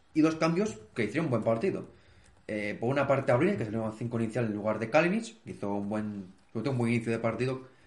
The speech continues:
Alex Abrines, y luego, eh, el puesto de, de pívot titular lo ocupó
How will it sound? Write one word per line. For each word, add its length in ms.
Alex 240
Abrines, 540
y 80
luego, 440
eh, 240
el 80
puesto 280
de, 200
de 100
pívot 200
titular 420
lo 160
ocupó 500